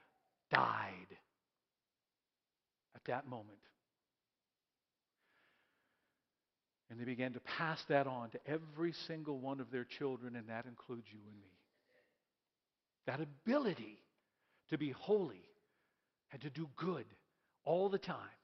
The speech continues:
died. In just three chapters,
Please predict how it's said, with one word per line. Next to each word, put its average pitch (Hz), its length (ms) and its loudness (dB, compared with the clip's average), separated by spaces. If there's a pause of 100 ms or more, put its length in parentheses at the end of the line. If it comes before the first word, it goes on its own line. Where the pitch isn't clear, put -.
(1600)
died. 95 280 -12 (2500)
In 175 180 4
just 208 280 6
three 233 240 8
chapters, 196 520 8